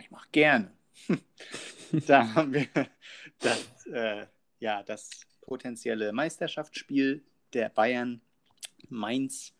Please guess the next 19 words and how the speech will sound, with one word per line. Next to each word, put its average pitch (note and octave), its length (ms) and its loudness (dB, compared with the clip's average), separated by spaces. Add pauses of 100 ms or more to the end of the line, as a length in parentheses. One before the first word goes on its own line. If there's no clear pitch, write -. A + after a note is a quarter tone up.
hat - 220 -6
die A#2 80 -4
Bayern A#2+ 340 2
zu A2 180 -6
Gast - 440 0 (260)
und B2+ 160 -4
Bayern A2+ 500 4
kann E3 320 -2 (360)
Meister A2 440 0
werden. G2+ 220 -4
Das G2+ 140 -12
ist A#2+ 120 -10
natürlich A2+ 540 -2 (260)
vorab - 380 -4
vielleicht A2 320 0
das - 160 -8
Wichtigste B2 540 -2
zu - 160 -10
sagen. D3 420 2